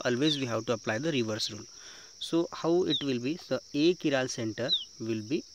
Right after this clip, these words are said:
like this, one, two, and three. Okay, so here starting from one,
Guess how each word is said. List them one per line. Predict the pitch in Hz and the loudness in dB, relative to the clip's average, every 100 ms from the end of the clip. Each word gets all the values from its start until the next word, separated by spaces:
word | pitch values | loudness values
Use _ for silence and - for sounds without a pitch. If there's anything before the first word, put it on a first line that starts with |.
| - - - - - | -20 -20 -20 -20 -8
like | 123 107 101 | -2 -2 0
this, | 156 233 - - - | 0 0 -4 -10 -10
one, | 110 107 120 214 220 - - | -6 -4 -2 -4 -8 -10 -4
two, | 135 220 | -2 -2
and | - 107 110 | -8 -10 -10
three. | - 101 - - | -14 -16 -16 -14
Okay, | 110 165 196 | -2 0 0
so | - 123 | -2 -4
here | 113 113 113 | -2 -4 -6
starting | - 107 113 117 | -8 -8 -6 -8
from | - 120 110 | -4 -4 -4
one, | 117 190 | -6 -6